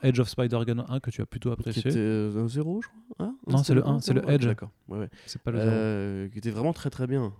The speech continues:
Speaker 2: Vraiment un, un gros message, euh, sur le consumérisme et justement la portée, euh, commerciale de ce genre d'événement, euh,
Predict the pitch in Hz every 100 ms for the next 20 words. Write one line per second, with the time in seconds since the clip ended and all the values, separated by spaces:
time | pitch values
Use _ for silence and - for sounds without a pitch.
0 | 123 110 117 110 104 98 71 107 104 123
1 | 117 - 127 113 110 107 107 - 117 104
2 | 110 - 113 110 123 113 98 101 110 113
3 | 101 - 101 - 107 104 101 104 101 -
4 | 110 95 98 95 98 98 95 101 101 95